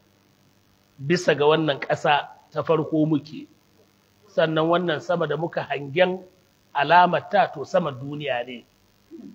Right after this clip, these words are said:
"Wala qad zayyana as-samaa'a ad-dunya bi masabiha." Amma wa ita ma ba kowa, duk tahiye-tahiyen da aka yi da yawo da kumbon da aka halbawa,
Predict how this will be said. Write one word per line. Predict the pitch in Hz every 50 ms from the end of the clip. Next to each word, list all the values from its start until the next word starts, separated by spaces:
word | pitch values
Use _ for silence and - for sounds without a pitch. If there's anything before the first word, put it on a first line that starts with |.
| _ _ -
"Wala | 139 156 151 135
qad | - - 143 147
zayyana | 139 147 151 151 156 156 156 151 139 135 139 147 -
as-samaa'a | - - - 139 135 139 147 156 156 156 156 156 160 160 160 165 180 - -
ad-dunya | 156 147 127 135 151 156 156 151 151 156
bi | 160
masabiha." | 147 135 131 - - 143 143 139 - 139 135 - - - - - _ _ _ _ _ _ _ _ _ _ _ _ _ _ _ _ _ _ _ _ -
Amma | - 143 147 165 175 175
wa | 180 180
ita | 185 156 196 190
ma | 208 208 185
ba | 160 156 139 -
kowa, | - - 185 190 190 190 190 190 185 - - - _ _ _ _ -
duk | 147 214 208 -
tahiye-tahiyen | 190 143 165 185 175 - 180 160 170 175 175 170
da | - 156
aka | 175 - 180
yi | 160
da | 151 143
yawo | 151 170 175 180 175 165
da | 147 135 131
kumbon | - - 196 202 185 180 160 156
da | 165
aka | 170 185 - 156
halbawa, | 160 175 180 165 156 151 156 185 208 160 - -